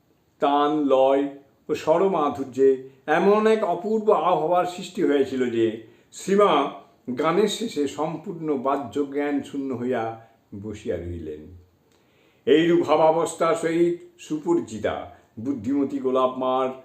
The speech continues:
বুঝিতে বাকি রহিল না। সুতরাং তিনি তাহাকে হাত ধরিয়া উঠাইলেন এবং নামমাত্র জলযোগান্তে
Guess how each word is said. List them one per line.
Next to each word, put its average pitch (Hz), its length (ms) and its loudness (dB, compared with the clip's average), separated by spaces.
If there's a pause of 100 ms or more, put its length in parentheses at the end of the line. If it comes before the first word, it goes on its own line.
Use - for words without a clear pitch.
(200)
বুঝিতে 143 420 -4
বাকি 127 280 -2
রহিল 107 360 -4
না। 80 320 -14 (480)
সুতরাং 127 640 -2 (460)
তিনি 180 180 0
তাহাকে 185 380 4
হাত 160 360 0
ধরিয়া 180 600 2
উঠাইলেন 110 640 -4 (360)
এবং 123 300 -2
নামমাত্র 123 640 -4
জলযোগান্তে 117 1120 -2